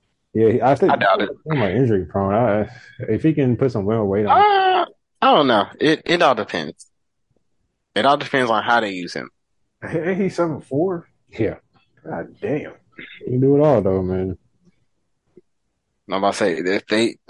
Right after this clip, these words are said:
Speaker 2: they ha-, I don't know. It's kinda hit weird 'cause he's seven four, which means, like,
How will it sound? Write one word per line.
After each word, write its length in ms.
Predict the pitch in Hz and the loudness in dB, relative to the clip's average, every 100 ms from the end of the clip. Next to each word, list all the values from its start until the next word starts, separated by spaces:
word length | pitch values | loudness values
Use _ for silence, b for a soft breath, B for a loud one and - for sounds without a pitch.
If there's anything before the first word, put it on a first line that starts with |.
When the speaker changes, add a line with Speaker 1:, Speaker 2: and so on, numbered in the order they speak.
| - | -6
Speaker 2:
they 360 | 117 127 123 123 | 0 2 2 2
ha-, 160 | 127 - - - _ _ | 0 -2 -8 -16 _ _
I 120 | - 180 | 2 2
don't 100 | 117 | 2
know. 160 | 101 - _ B B B | -2 -4 _ B B B
It's 140 | 180 190 | -2 2
kinda 260 | 233 185 139 | 2 2 0
hit 160 | 139 | 0
weird 400 | 127 135 131 123 | 0 2 2 2
'cause 220 | 135 123 | 0 -4
he's 180 | - 170 - | -4 -6 -4
seven 240 | - 165 143 | -2 -2 -2
four, 300 | - 139 131 | -4 -2 0
which 180 | 120 120 | -2 -6
means, 220 | 123 117 | -6 -2
like, 240 | 107 98 | -2 -4